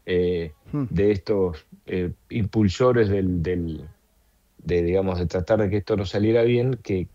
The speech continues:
Speaker 1: que invitaban a la gente a anotarse, y a lo mejor esa gente quedaba seleccionada,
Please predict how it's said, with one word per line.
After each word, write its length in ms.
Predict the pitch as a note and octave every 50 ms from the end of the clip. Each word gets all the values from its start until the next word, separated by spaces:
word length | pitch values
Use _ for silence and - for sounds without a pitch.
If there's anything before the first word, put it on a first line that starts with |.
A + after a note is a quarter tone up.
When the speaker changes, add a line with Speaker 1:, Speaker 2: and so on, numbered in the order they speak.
| - -
Speaker 1:
que 120 | - G#2+ G2
invitaban 380 | F#2 F#2+ G2 F2+ A#2 A#2 A#2 A2
a 20 |
la 80 | G#2+ G2+
gente 240 | A#2+ A2+ A2 B2
a 40 | A#2+
anotarse, 580 | A#2+ A#2 G#2+ - G#2 F2+ D#2 E2 - F2 D#2+ -
y 60 | F2+
a 40 | F#2
lo 60 | F#2+
mejor 200 | G2+ G2+ A2+ C3 C3+
esa 160 | - C3+ A2+
gente 280 | G2+ B2+ A2 F#2 G2 F2
quedaba 300 | F#2+ G2 G#2 G#2+ A2 G#2+
seleccionada, 840 | - A2 G#2+ G#2 F#2 - B2 B2+ B2+ A2 G2+ G2+ G#2+ B2+ D#3+ F3